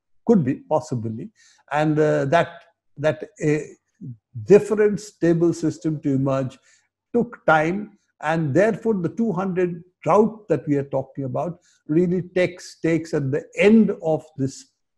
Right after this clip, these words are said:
climate pattern shifting.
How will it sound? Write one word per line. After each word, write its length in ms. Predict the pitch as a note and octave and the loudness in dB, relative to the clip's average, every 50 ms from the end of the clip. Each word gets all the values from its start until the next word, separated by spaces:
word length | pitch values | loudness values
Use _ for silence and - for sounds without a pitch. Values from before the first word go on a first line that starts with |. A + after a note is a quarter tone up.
| _ _ _ _ | _ _ _ _
climate 500 | - - D3+ D3 C#3+ C#3+ D3 C#3+ C#3+ - - _ _ _ _ _ _ _ _ _ _ _ | -2 0 2 2 2 0 -2 -4 -4 -10 -18 _ _ _ _ _ _ _ _ _ _ _
pattern 420 | - C#3+ D3 - - D#3+ D3+ C#3+ C#3 | 0 0 0 0 0 0 0 0 -2
shifting. 720 | - - - - E3 - - - - - B2 A#2+ B2 C3 | -6 -6 2 2 2 2 2 -4 -6 -6 -6 -6 -8 -14